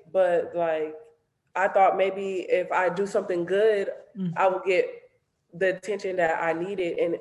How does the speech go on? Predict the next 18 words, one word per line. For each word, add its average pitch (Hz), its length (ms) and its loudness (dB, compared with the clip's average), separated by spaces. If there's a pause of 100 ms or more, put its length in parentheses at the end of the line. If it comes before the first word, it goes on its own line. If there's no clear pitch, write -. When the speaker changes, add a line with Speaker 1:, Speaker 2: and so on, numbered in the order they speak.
Speaker 1:
I 170 100 0
will 175 140 -2
get 165 220 -4
praised 170 320 -2
for 175 80 -10
doing 160 180 -6
something 156 320 -10
good 175 220 -4
instead 165 300 -4
of 156 140 -8 (320)
getting 160 240 2
yelled 165 240 4
at 160 140 2
and 160 120 -6
getting 160 220 -4
attention 156 420 -4
that 151 240 -2
way. 151 220 -6